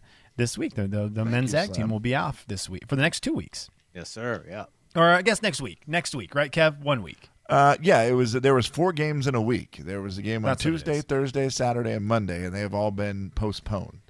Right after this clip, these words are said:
Speaker 2: Or,
Speaker 1: Doggone
Speaker 2: uh,
Speaker 1: it.
Speaker 2: just canceled, I believe.
Speaker 1: Doggone it. So there, there you go. A little, little bit of that for you, Kevin. I do wanna ask you this before we hit,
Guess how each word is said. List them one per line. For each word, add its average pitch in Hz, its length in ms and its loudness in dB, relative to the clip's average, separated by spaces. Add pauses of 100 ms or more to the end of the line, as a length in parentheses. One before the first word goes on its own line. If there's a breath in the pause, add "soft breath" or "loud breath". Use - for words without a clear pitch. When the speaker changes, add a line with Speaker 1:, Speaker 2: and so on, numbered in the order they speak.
(240)
Speaker 2:
Or, - 40 -6
Speaker 1:
Doggone 135 360 0
Speaker 2:
uh, 117 40 0
Speaker 1:
it. 107 80 -2
Speaker 2:
just 156 180 0
canceled, 87 420 -4
I 73 100 -8
believe. - 280 -16 (480)
Speaker 1:
Doggone 104 440 -10
it. 69 140 -20
So 165 340 0
there, 220 200 -6
there 240 80 2
you 226 80 2
go. 160 140 4
A - 20 4
little, 202 260 0
little 180 260 -2
bit 180 100 2
of 165 60 4
that 160 180 4
for 170 80 2
you, 160 80 2
Kevin. 175 260 2
I 165 60 4
do 170 160 2
wanna 185 140 4
ask 160 340 -2
you 156 100 0
this 156 220 0
before 147 320 -2
we 143 100 0
hit, 143 240 0